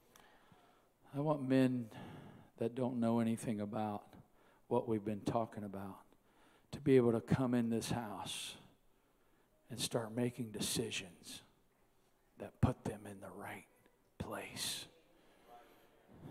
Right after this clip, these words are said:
Families can be turned around. Men can find something of true value to anchor themselves in and begin to become somebody that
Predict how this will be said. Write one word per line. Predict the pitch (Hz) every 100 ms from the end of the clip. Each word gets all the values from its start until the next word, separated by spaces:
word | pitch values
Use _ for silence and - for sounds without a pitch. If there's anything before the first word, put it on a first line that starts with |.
| - - -
Families | - - 139 127 117 107 -
can | - 110
be | 110
turned | - 123 120
around. | 113 101 101 - - - - - _ _ _ - - - - - - - - _ _ - - _ _ _ -
Men | 131 156 143 139
can | - 123
find | 143 135 117
something | - 127 - 123
of | 110 -
true | - 147 120
value | 107 123 117 123 120 117 101 - - - - -
to | - -
anchor | 139 123 - 117
themselves | 110 107 107 - 110 110 101 -
in | 123 120 113 101 - - - - -
and | 117
begin | 117 - 127 113
to | 120
become | 117 110 - 147 143 113 101 - - - -
somebody | - - 127 110 107 101 107 104 -
that | 107 -